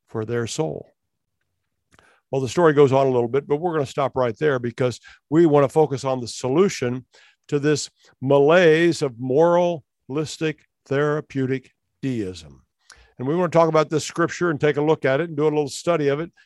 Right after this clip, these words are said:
to see what it tells us that will help us provide solutions to the people around us and keep us focused on the solution.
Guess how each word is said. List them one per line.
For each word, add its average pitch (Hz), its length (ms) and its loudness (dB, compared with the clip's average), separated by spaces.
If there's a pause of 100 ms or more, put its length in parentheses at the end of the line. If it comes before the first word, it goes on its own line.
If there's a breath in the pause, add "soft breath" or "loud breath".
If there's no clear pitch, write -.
to 143 80 -10
see 190 240 -2
what 180 260 0 (340)
it 156 140 -8 (140)
tells 190 380 -2
us 135 300 -4 (260)
that 139 100 -6
will 139 120 -4
help 160 340 -4
us 131 360 -2 (420)
provide 131 380 -2
solutions 135 720 -4
to 123 80 -8
the 113 80 -10
people 131 260 -6
around 127 380 -2
us 110 160 -8
and 127 180 -10
keep - 280 -8
us 175 260 -4
focused 151 500 0
on 127 240 -4
the 131 300 -6 (320)
solution. 127 680 -4